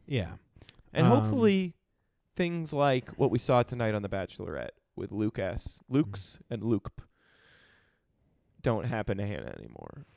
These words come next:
Speaker 2: I didn't
Speaker 1: Mm-mm.
Speaker 2: like seeing her cry.
Speaker 1: Yeah, it's, already, I'm calling it early, uh, Hannah is becoming a secondary character.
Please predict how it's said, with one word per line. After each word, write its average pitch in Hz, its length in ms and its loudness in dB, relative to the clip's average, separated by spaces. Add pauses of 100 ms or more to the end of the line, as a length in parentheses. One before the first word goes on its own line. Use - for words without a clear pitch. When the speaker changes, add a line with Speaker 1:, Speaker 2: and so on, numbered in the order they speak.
(220)
Speaker 2:
I - 120 2
didn't 214 180 0
Speaker 1:
Mm-mm. - 40 0
Speaker 2:
like 202 140 -2
seeing 185 240 -2
her 165 120 0
cry. 147 420 -4 (360)
Speaker 1:
Yeah, 156 320 4
it's, - 260 -4 (220)
already, 180 680 8 (500)
I'm 131 240 -4
calling 175 400 0
it 180 180 -4
early, 160 540 4 (340)
uh, 131 380 4
Hannah 151 760 0 (200)
is 143 160 -2
becoming 139 540 -4
a 123 200 -6
secondary 139 800 0
character. 123 760 0